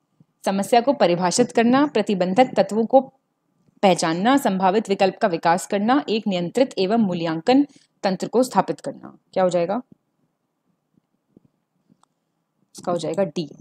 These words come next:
टू फ़ोर थ्री वन। टू, फ़ोर, फिर थ्री, फिर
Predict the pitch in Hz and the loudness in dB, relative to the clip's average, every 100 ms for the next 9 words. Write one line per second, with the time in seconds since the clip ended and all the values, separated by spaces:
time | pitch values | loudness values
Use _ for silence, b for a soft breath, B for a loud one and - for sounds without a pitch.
0 | - 185 190 190 208 - 180 220 - - | -8 -6 -4 -2 -4 -4 -8 -6 -8 -12
1 | - 147 147 _ _ _ _ _ - - | -10 -6 -6 _ _ _ _ _ -20 -20
2 | _ _ _ _ _ _ _ _ _ _ | _ _ _ _ _ _ _ _ _ _
3 | _ _ _ _ _ _ _ _ _ _ | _ _ _ _ _ _ _ _ _ _
4 | _ _ _ _ _ _ _ _ _ _ | _ _ _ _ _ _ _ _ _ _
5 | _ 180 196 254 - - _ _ _ _ | _ -6 -4 -6 -10 -20 _ _ _ _
6 | _ _ _ _ _ _ _ - - 165 | _ _ _ _ _ _ _ -16 -8 -4
7 | 175 214 233 _ _ _ _ _ _ - | -4 -4 -8 _ _ _ _ _ _ -20
8 | _ - - - 156 - - 165 196 226 | _ -20 -16 -12 -12 -12 -14 -8 -8 -8
9 | - - _ - 175 | -12 -20 _ -10 -10